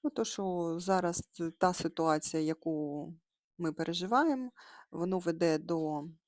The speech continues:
е, до того, що, м, духовне зростання, люди, багато людей моль-, моляться, е, ближче до Бога всі стали. Ось так, що для нас це корисно, типа, це капець.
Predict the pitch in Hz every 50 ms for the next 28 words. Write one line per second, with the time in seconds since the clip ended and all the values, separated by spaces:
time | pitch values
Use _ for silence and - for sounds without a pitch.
0 | _ _ _ _ _ _ - 190 190 - - 165 165 170 170 170 170 170 165 _
1 | _ _ _ _ _ _ _ _ _ _ - - - 190 190 165 165 165 175 170
2 | 180 175 - 185 180 165 156 - - 160 156 165 165 175 165 - 180 180 170 170
3 | 165 - 165 170 - 185 185 196 190 - 196 170 165 165 160 160 160 170 160 175
4 | - - - 226 269 302 285 269 262 254 254 - - - - - - - - -
5 | 180 175 180 170 170 170 160 160 170 170 165 170 175 180 151 - - 143 143 143
6 | 147 143 139 147 156 185 233 277 277 247 - - 202 226 254 247 226 214 214 -
7 | - - 196 180 185 185 185 208 - _ _ - - - - - - - - -
8 | - _ _ - - 175 165 165 165 165 165 151 - _ _ _ _ _ - 175
9 | 180 185 196 190 - - 165 160 165 160 143 151 151 147 - - - - - -
10 | - - - - - 165 160 _ _ - 175 - - - - - - - - -
11 | _ _ _ _ - - - 185 160 156 160 165 156 156 - - - 156 - -
12 | - 156 156 - - - 143 139 - - - - - 147 151 - _ _ _ _
13 | _ _ _ _ _ _ _ _ _ _ - - _ - - - 180 - _ -
14 | 147 - - - - -